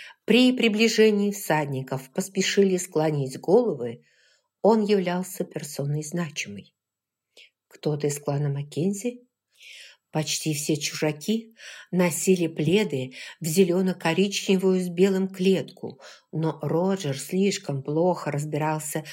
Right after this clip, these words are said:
в здешних тартанах, чтобы понять, откуда именно прибыли гости. Высокий мужчина кивнул Макларену и с интересом уставился на Роджера и Бака.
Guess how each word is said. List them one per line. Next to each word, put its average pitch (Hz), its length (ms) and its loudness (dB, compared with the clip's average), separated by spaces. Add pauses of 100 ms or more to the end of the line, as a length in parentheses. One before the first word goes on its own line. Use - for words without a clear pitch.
(180)
в - 40 -10
здешних 151 640 -4
тартанах, 208 680 0 (220)
чтобы 160 420 -2
понять, 170 480 -2
откуда 151 440 -6
именно 202 640 -2 (220)
прибыли 143 420 -6
гости. - 600 -14 (880)
Высокий 220 460 0
мужчина 175 460 0
кивнул 160 420 -2
Макларену 185 680 -2 (400)
и 196 120 4
с 190 140 -2
интересом 202 640 2
уставился 202 720 -2
на 165 200 0
Роджера 190 400 -2
и 185 40 -4
Бака. 175 520 -12